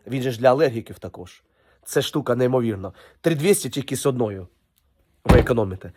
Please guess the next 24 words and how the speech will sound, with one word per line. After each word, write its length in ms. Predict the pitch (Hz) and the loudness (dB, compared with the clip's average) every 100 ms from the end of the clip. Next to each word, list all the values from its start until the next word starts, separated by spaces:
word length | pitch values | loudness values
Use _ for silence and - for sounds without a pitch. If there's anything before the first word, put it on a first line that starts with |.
| - - | -18 0
За 120 | 139 | 0
це 140 | 151 | 2
ви 100 | 139 | -4
знаєте. 400 | 113 92 87 87 - _ _ _ _ _ | -4 -6 -10 -16 -20 _ _ _ _ _
Ну, 200 | 143 202 269 | 2 4 4
а 80 | 208 | 2
підприємці, 1000 | 220 196 190 185 214 233 - - 117 107 | 0 -2 0 4 4 4 0 -10 -10 -10
підприємці 880 | - 196 - 185 165 208 226 - - | -4 -4 2 2 6 4 4 -6 -6
в 80 | |
селах, 600 | - - 196 208 180 151 - - - | -4 2 6 6 4 0 -6 -20 -6
десь 320 | 123 202 196 | 4 4 4
ще 240 | - 226 | -4 0
в 40 | 202 | 2
яких 320 | 190 180 151 | 2 0 -2
містах, 500 | 160 - 156 127 - _ - - | -2 0 2 2 0 _ -20 -4
якщо 340 | 131 196 - | 2 2 4
ви 80 | 214 | 2
хочете 380 | 196 196 - 165 | 4 2 0 -8
з 120 | 147 | 2
нами 200 | 175 160 | 4 4
співпрацювати, 920 | 151 175 160 175 - 175 208 214 190 185 _ _ _ | 0 -2 2 0 2 4 4 2 -4 -12 _ _ _
ми 120 | 156 196 | 4 6
вам 200 | 185 135 | 6 6
дамо 420 | 180 180 147 104 | 2 4 0 -2